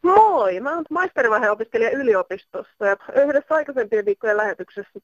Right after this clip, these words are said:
yksi henkilö kommentoi, että pitäisi luopua opintotuista ja siirtyä kokonaan niinku velkapohjaiseen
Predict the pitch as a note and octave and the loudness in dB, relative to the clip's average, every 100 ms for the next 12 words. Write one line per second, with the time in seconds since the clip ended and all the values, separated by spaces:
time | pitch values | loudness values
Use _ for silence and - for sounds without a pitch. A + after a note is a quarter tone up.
0 | - A3+ - - G#3+ A#3 A3 G#3+ G#3 G3+ | 2 2 0 -10 -2 2 2 2 2 0
1 | - - A#3 G#3+ G3+ G3 G#3 G3+ G3+ G3+ | -4 -2 0 0 -2 -2 0 2 0 -6
2 | _ G#3 G#3 G#3+ - - _ A#3 A3+ A#3 | _ -4 -2 -6 -14 -20 _ 0 0 2
3 | A#3+ A#3 B3 C#4 D4 - F3+ F3+ - F#3+ | 0 2 0 -2 -6 -6 -6 -6 -2 -2
4 | G#3 F#3+ G3 F#3+ G3 G3 F#3+ F#3+ G3 A3+ | 0 -2 -2 -2 -2 0 0 -2 0 0
5 | A3+ G#3 - F#3 - - C3 | 2 -2 -8 -8 -6 -2 -2